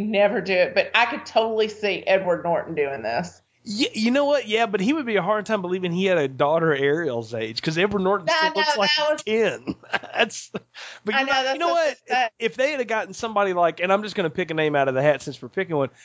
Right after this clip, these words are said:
Speaker 2: get somebody like Mark Ruffalo that can really act. You know,
Speaker 1: Yeah.
Speaker 2: I mean, he would have been interesting. Anybody would have been interesting. And, and Andie MacDowell's fine as the new, you know, preacher's wife. I think the thing that's different here, and I don't know if they realized it in production or if they made the choice in the script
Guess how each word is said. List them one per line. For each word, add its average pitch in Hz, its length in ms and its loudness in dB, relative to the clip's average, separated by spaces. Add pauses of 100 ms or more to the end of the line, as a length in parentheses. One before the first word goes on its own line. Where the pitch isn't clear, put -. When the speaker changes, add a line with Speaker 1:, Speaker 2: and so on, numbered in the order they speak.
(240)
Speaker 2:
get 330 200 2
somebody 427 240 4
like 247 140 4
Mark 202 280 2
Ruffalo 131 500 0
that 139 140 -4
can 151 220 0
really 165 300 2
act. 127 500 -4 (500)
You 180 120 2
know, 175 200 4
Speaker 1:
Yeah. 180 240 0
Speaker 2:
I 175 100 2
mean, 156 160 -6
he 180 180 0
would 349 160 0
have 233 140 -2
been 160 160 0
interesting. 185 400 -4
Anybody 254 560 2
would 151 160 -2
have 147 80 -4
been 147 140 -2
interesting. 151 260 -4
And, 180 220 0 (120)
and 190 140 2
Andie 294 280 2
MacDowell's 175 520 0
fine 165 400 2
as 135 200 -2
the 127 440 2
new, 139 500 0
you 143 120 0
know, 127 100 4
preacher's 131 480 -2
wife. 131 500 0
I 214 120 4
think 320 260 2
the 240 80 2
thing 240 280 2
that's 156 200 -2
different 151 360 0
here, 127 440 0
and 135 260 0
I 147 120 2
don't 220 180 2
know 220 80 4
if 202 80 0
they 175 140 0
realized 196 560 2
it 175 100 -2
in 147 140 2
production 196 580 0
or 160 220 4
if 131 100 0
they 139 160 2
made 143 280 2
the 120 60 -4
choice 170 520 0
in 139 100 0
the 120 80 -2
script 165 520 0